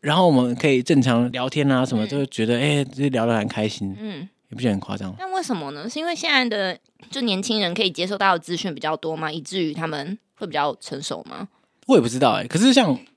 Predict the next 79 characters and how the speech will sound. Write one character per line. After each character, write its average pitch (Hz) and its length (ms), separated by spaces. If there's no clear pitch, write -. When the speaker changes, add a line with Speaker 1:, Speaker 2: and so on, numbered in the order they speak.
Speaker 1:
比 214 100
如 190 40
说 185 100
我 156 80
以 - 20
前 120 140
公 135 140
司 139 320
的 120 180
实 120 180
习 117 160
生， 113 360
Speaker 2:
嗯。 214 120
Speaker 1:
大 160 140
学 113 160
生， 110 320
我 143 120
就 185 60
觉 151 180
得， 143 80
干， 165 200
就 151 140
比 175 160
我 147 100
大 151 200
学 135 80
的 117 60
时 127 60
候 139 40
强 110 200
很 110 140
多 101 240
欸。 127 100
Speaker 2:
哦， 170 280
确 226 240
实。 - 320
Speaker 1:
对 202 140
吧？ 120 360
Speaker 2:
嗯， 170 320
有。 160 120
Speaker 1:
就 156 40
可 160 60
能 151 140
接 - 120
受 196 140
到 190 60
资 170 180
讯 160 200
的 123 100
那 135 80
个 139 60
管 107 160
道 123 120
太 113 180
多。 104 280
Speaker 2:
对， 220 260
或 381 160
者 220 80
是 208 60
他 240 120
会 277 100
用 254 100
很 214 100
多 143 120
新 196 240
奇 - 180
的 - 80
东 107 260
西。 214 180
Speaker 1:
对， 233 240
就 208 100
是 254 80
会 254 120
有 160 60
很 123 80
多 175 260
不 - 80
同 135 160
的 127 360